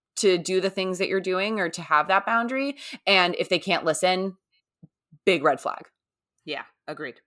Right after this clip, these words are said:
Speaker 1: All right. Last one to you, Allie.
Speaker 2: Ooh, I get to wrap up?
Speaker 1: You do. You do. This is the big finale. Drum roll.
Speaker 2: God.
Speaker 1: What to do when you flip-flop between wanting a relationship and wanting to be single?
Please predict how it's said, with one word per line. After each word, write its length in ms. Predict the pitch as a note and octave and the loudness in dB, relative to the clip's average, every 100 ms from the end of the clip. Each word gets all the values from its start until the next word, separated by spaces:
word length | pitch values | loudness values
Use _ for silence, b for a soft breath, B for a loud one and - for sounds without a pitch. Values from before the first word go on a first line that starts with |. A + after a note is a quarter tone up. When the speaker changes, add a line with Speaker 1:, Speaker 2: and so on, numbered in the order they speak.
| _ _ _ _ - | _ _ _ _ -2
Speaker 1:
All 80 | D#3 | 2
right. 180 | C#3+ - _ _ _ | 2 -2 _ _ _
Last 360 | D#3 E3+ E3 F3+ | 2 4 4 -2
one 120 | E3+ | -6
to 120 | - | -4
you, 80 | D#3+ | 0
Allie. 420 | D3 C#3+ C#3+ D3 _ _ _ _ _ _ - _ E3+ | 2 2 0 -8 _ _ _ _ _ _ -20 _ -14
Speaker 2:
Ooh, 340 | C4 G#3+ D3+ | -8 -4 -2
I 80 | D3 | -2
get 120 | E3 | -4
to 80 | D#3+ | -4
wrap 160 | D#3 D#3 | -4 0
up? 240 | D#3 - _ _ _ _ | -2 -4 _ _ _ _
Speaker 1:
You 180 | F#3 F#3 | -4 0
do. 260 | D3+ F2 D#3 _ - | 0 -2 -10 _ -6
You 140 | F3+ | -2
do. 180 | D3+ C3+ | 0 0
This 200 | D#3+ F3 | 0 -2
is 120 | D#3 | 0
the 140 | E3+ | 0
big 180 | D#3+ D#3+ | 2 0
finale. 360 | F3+ C3+ F2+ F2 | -2 -2 -4 -2
Drum 200 | E3+ C3+ | -2 0
roll. 160 | F2 - B B B B B B B _ - | -4 -10 B B B B B B B _ -8
Speaker 2:
God. 360 | - - - - | -4 -4 -6 -10
Speaker 1:
What 420 | G#3 F#3 A3+ C#4+ - | -8 4 6 6 4
to 120 | F4+ | 2
do 460 | C4+ G#3 F3 F3 - | 4 4 4 2 0
when 120 | G3+ | 0
you 140 | G3 | 0
flip-flop 680 | F#3+ A3 A#3 - D#3+ C3 - | 0 2 2 4 4 4 2
between 340 | F3 G3 F3 | -6 -4 -4
wanting 400 | D#3+ E3 E3+ A3+ | 2 2 2 -2
a 40 | A3 | 0
relationship 800 | A3+ F#3 E3+ F3+ D#3+ E3+ E3 - | 4 4 2 -4 0 0 0 -2
and 240 | F#3+ G3+ | 0 2
wanting 260 | G3+ G#3 G#3+ | 4 2 2
to 60 | G#3 | -2
be 100 | A3 | -2
single? 440 | G#3+ A3 C#3+ - | 0 2 0 -2